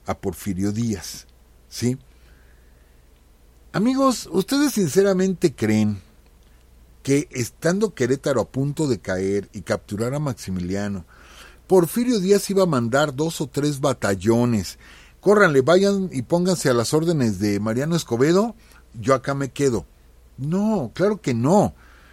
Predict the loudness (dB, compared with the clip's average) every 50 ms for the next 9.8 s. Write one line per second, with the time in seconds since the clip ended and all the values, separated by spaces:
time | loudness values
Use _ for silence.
0 | -20 -20 -20 -12 -2 2 2 2 2 2 -4 -4 0 2 2 2 2 0 -2 -2
1 | 0 0 0 0 0 -2 -2 -2 -4 -4 -2 -2 -4 -2 -2 -2 0 0 2 2
2 | 2 0 0 -4 -10 -14 -18 -18 -18 -20 -20 -20 -20 -20 -20 -20 -20 -20 -20 -20
3 | -20 _ _ -20 -16 -4 4 6 6 8 6 4 0 -2 -2 -2 -2 -2 -2 -2
4 | -2 -2 -4 -4 0 0 0 0 2 2 2 0 0 -2 -2 0 2 2 2 0
5 | -2 -4 -4 -4 -4 -4 -6 -4 -4 -2 -2 0 2 2 2 2 4 4 2 2
6 | 2 2 2 0 4 4 4 4 4 4 4 4 4 2 2 0 0 0 0 -2
7 | -2 0 -2 -2 0 0 -2 -2 -2 -2 -2 2 2 4 4 2 2 0 0 2
8 | 2 2 2 0 -2 -4 -8 -6 -4 -2 -4 -4 -4 -6 -4 -4 -2 -2 -4 -4
9 | -6 -6 -6 -6 -6 -6 -6 -8 -8 -6 -8 -8 -8 -8 -18 -20